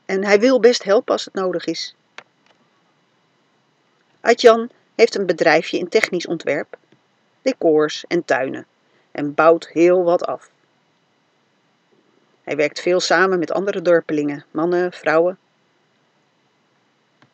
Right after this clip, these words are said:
Samen over constructies praten is veel leuker dan het iemand anders laten doen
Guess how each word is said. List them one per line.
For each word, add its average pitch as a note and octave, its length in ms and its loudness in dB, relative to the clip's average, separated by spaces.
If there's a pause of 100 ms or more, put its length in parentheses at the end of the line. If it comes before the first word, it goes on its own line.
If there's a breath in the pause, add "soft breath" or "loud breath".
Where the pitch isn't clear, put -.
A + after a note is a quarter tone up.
(300)
Samen G#3 380 4
over - 180 0
constructies - 560 -2
praten - 420 -6
is - 120 -8
veel G3+ 220 6
leuker D3+ 440 2 (240)
dan C3+ 180 -4
het C#3 120 -8
iemand D#3 260 -4
anders G3+ 260 -2
laten G3 340 0
doen D#3+ 280 -4